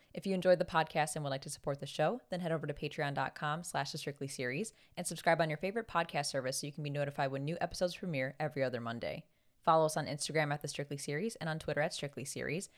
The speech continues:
and connect with us there or on our website, the strictly series dot com, to share your thoughts on JoJo's Bizarre Adventure.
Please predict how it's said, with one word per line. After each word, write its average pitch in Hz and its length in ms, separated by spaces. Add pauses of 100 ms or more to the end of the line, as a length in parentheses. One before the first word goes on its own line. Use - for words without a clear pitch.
(160)
and 175 100
connect 165 220
with 147 80
us 143 140
there 151 340
or 156 80
on 143 120
our 135 120
website, - 500
the 170 80
strictly 156 260
series 135 300
dot - 220
com, 151 300
to 175 80
share 160 140
your 147 180
thoughts 170 280
on 175 100
JoJo's 143 300
Bizarre 127 240
Adventure. 120 540